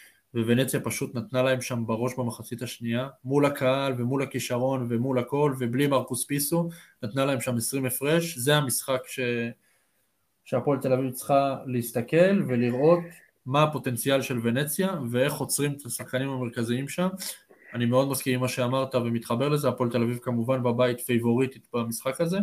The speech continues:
אבל לא ברמה של שמונים עשרים או שבעים שלושים, יש פה פייבוריטיות של אזור השישים ארבעים אחוז לטובת הפועל תל אביב. קרב ענק מצפה לנו, אני בכלל, אה, מצפה בכיליון עיניים ל-, לפלייאוף הזה של היורוקאפ. אני מאוד אוהב את הקבוצות האלה, אני,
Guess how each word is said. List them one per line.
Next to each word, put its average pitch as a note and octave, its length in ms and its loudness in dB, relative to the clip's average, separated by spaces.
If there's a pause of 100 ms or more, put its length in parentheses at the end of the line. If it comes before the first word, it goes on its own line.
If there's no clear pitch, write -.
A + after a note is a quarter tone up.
(440)
אבל A#2+ 200 2
לא B2+ 260 6
ברמה C#3 360 4
של A#2 200 -4
שמונים B2 380 0
עשרים A#2+ 340 -2
או A2+ 60 0
שבעים A#2+ 280 -2
שלושים, D3+ 460 -2
יש D3+ 80 0
פה D3+ 180 -6
פייבוריטיות B2 640 0
של A#2 180 -2
אזור A#2+ 280 2
השישים B2+ 400 -2
ארבעים A#2+ 340 0
אחוז A#2+ 360 -6 (680)
לטובת B2 320 4
הפועל A#2+ 220 4
תל A#2 160 4
אביב. D3 260 4 (840)
קרב C#3 340 4
ענק C3+ 460 2
מצפה D3 340 0
לנו, C#3+ 400 0
אני A#2+ 100 0
בכלל, C#3 520 2
אה, C3 320 2 (100)
מצפה B2 380 -2
בכיליון C3 440 0
עיניים C3 400 0
ל-, A#2+ 580 0
לפלייאוף C3 360 0
הזה A#2+ 140 0
של A#2+ 160 -2
היורוקאפ. C3+ 480 0
אני A#2 180 -2
מאוד B2+ 300 2
אוהב C#3 140 2
את - 60 -12
הקבוצות B2+ 500 -4
האלה, C3+ 320 -2
אני, A2 460 -8